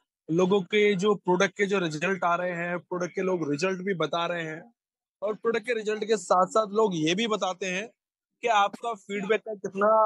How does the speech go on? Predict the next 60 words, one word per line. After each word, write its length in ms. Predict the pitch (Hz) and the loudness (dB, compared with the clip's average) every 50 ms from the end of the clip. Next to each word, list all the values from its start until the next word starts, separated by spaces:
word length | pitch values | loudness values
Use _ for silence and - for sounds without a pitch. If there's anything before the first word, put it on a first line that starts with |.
| 208 196 175 | 4 4 4
अ, 220 | 165 160 160 165 | 6 6 6 4
देने 240 | 156 160 175 190 202 | 4 2 0 0 0
का 100 | 196 214 | -2 -2
तरीका 360 | 208 - 175 170 175 185 190 | -2 -2 -2 -2 -2 -2 -2
बेहतर 360 | 165 151 139 131 - 139 131 127 | -2 -2 -2 -2 -4 -6 -6 -6
है। 60 | 120 _ _ _ _ _ _ _ _ - | -10 _ _ _ _ _ _ _ _ -8
तो 60 | 220 | -2
लोग 220 | 233 247 262 233 226 | 0 0 0 0 -2
इच्छुक 280 | - - - 269 254 | -4 -4 -4 -2 0
होते 240 | 240 240 226 - 240 | 0 0 0 0 0
हैं 100 | 226 240 | 0 0
और 160 | 240 233 226 | 0 0 0
मैं 120 | 220 233 226 | 0 0 0
आज 200 | 220 226 220 208 | 0 0 0 -2
भी, 140 | 226 262 | -6 -4
अभी 260 | 254 262 247 233 240 240 | -2 -2 -2 -2 -4 -8
भी 120 | 240 240 | -8 -6
देख 180 | 202 214 208 208 | -4 -4 -4 -4
पा 180 | - 214 202 | -2 -2 0
रहा 100 | 190 185 | 0 0
हूँ, 200 | 185 208 254 294 _ _ - _ _ _ _ - | 0 -2 -4 -10 _ _ -20 _ _ _ _ -6
जितने 300 | 165 185 - 254 269 262 | -6 -2 2 2 4 4
लोग 200 | 254 262 262 233 | 4 4 2 0
स्टार्टिंग 480 | - - - 208 165 180 220 233 240 | -4 0 2 2 2 2 -2 -2 0
में 80 | 240 220 | 0 2
जुड़े 260 | 180 196 208 220 220 | 4 4 6 4 4
थे, 120 | - - 247 | 4 2 2
अभी 280 | 233 214 196 208 247 | 2 4 2 4 4
भी 120 | 262 302 302 | 4 4 2
लोग 160 | 285 285 269 | 2 0 -2
उतने 220 | 247 208 240 240 | -4 -4 -4 -4
ही 120 | 226 240 233 | -2 -2 0
बरकरार 460 | 190 208 185 170 180 185 185 185 190 | 0 0 0 2 0 2 2 2 2
हैं, 80 | 226 | 2
एक 200 | 269 247 220 190 | 2 2 2 0
दो 140 | 180 214 208 | 0 0 0
ऊपर 160 | 202 202 202 | 0 -2 -4
नीचे 220 | 185 196 180 - 220 | -8 -8 -6 -4 -4
हुए 240 | 208 202 185 190 180 | -2 -2 -2 -2 -2
हैं, 140 | 180 233 330 - _ _ _ _ _ - - | -2 -4 -4 -6 _ _ _ _ _ -4 -2
मगर 160 | 208 247 247 | 0 0 0
लोग 360 | 208 185 190 214 233 277 277 | 0 0 0 0 0 0 0
अभी 240 | 175 165 180 214 220 | -4 -4 -4 -2 -2
भी 180 | 196 233 247 233 | -2 0 0 0
यहाँ 120 | 214 196 | 0 0
पे 140 | 196 214 208 | 0 -4 -6
इच्छुक 320 | 190 - - - 233 202 | -6 -6 -10 -10 -4 -2
हैं। 180 | 202 202 240 247 - _ _ _ _ - | -2 -2 -2 -4 -8 _ _ _ _ 0
लोगों 280 | 175 196 226 214 262 269 | 2 4 4 4 2 2
का 140 | 233 285 262 | 2 2 2
मन 220 | 220 208 226 233 | 2 2 2 2
नहीं 380 | 247 254 269 269 262 254 262 269 | 2 2 2 4 4 4 4 4
है 160 | 269 277 269 | 4 4 4
ये 100 | 269 254 | 4 4
मीटिंग 300 | 240 233 196 226 233 233 | 4 4 2 0 0 0
को 300 | 214 254 254 254 262 262 | 2 2 2 2 2 0
छोड़ 260 | 247 - - 233 233 | -2 -2 0 0 0
के 140 | 220 214 208 | 0 0 0
जाने 260 | 180 165 151 147 143 | 0 0 -2 -2 -6
का, 220 | 123 131 123 120 | -10 -12 -14 -14